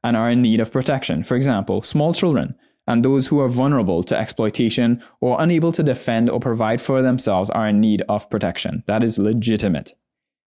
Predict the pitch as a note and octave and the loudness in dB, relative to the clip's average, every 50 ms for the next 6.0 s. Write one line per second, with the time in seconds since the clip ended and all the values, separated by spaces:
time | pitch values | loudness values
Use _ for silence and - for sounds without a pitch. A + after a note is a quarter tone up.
0 | _ _ - - C#3 C3 C3 B2+ B2+ B2+ - - B2+ A#2+ A#2 A2+ - - - D#3+ | _ _ -4 -2 0 2 2 2 2 2 2 2 2 2 2 0 0 0 2 2
1 | D#3 D3+ D3 C3 A2 - A2 G#2+ - - B2 A#2 A#2+ A2 - - C3+ B2 C3+ B2+ | 4 4 2 0 0 0 -2 -2 -2 0 0 0 0 -2 -2 -2 0 0 0 -2
2 | C3 - - F3 F#3 - - - F#2+ - - - C#3 B2 C3 D3 C3+ B2 A#2 G#2+ | -2 -2 -2 -2 -2 -2 -2 -4 -4 -4 -2 -2 0 0 0 0 0 0 -2 -2
3 | - - D3 C#3 - - - D3 D3 C#3+ C3 C3 B2+ C#3 F#3 G#3+ - - - - | -2 -2 -4 -4 -4 -4 -2 0 2 2 2 2 2 2 2 2 0 -2 -10 -20
4 | _ - - - - - - A#2+ A#2+ A#2 A#2+ A#2 - - C3+ C3+ C3+ B2 A#2 A2+ | _ -20 -20 -20 -12 -6 -2 0 2 2 2 2 2 2 2 2 2 2 2 2
5 | - G#2+ G#2 - B2 A#2 B2 B2 A#2+ - - - - F3+ F3+ - - E2 - - | 2 0 0 0 0 0 0 0 0 -2 -6 -4 -2 -2 -2 -2 -4 -4 -4 -6